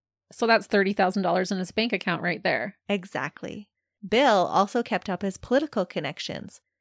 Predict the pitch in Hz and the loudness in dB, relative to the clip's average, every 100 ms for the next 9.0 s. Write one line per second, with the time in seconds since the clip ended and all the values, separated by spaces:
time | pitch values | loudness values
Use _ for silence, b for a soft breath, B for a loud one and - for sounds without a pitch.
0 | _ 202 185 190 - 190 - 175 208 277 | _ 0 2 0 -2 -6 0 0 2 0
1 | 330 - 208 180 202 220 - 196 196 - | 0 -4 0 0 0 -2 0 0 0 -4
2 | 190 180 165 240 254 196 196 175 180 175 | -4 0 2 2 2 0 0 -2 2 2
3 | 208 - 190 - 220 240 - 180 165 262 | 2 0 -2 -2 -4 -2 0 2 2 0
4 | - - 190 170 - 156 160 - - - | -4 -6 -4 -4 -4 -4 -4 -4 -4 -2
5 | 151 156 285 - - _ _ _ _ 226 | 0 0 -2 -10 -20 _ _ _ _ 2
6 | - 226 - 190 185 - - 180 - 165 | 2 0 2 4 4 0 -4 -4 0 0
7 | 175 233 202 202 226 349 - 185 185 - | 2 0 0 0 -2 -2 -4 -2 -2 0
8 | 147 - 165 - - 302 359 233 240 - | -4 -2 -8 -8 -2 0 2 2 0 -6